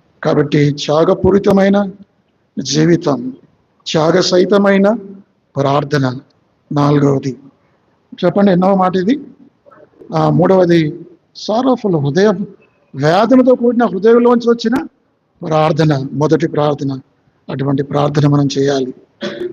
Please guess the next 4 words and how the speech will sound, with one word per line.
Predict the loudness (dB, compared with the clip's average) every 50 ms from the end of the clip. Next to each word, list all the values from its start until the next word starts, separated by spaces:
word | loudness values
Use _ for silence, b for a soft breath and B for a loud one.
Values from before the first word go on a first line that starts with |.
| -8 -2 0
రెండవది | 2 4 4 4 4 4 4 2 2 2 2 0 0
వినయముతో, | 0 0 2 4 4 4 4 4 2 2 2 2 2 2
విధేయతతో | 2 -2 -6 -4 0 0 0 0 0 0 -2 -2 -2
కూడిన | 0 -2 -4 -2 -2 -4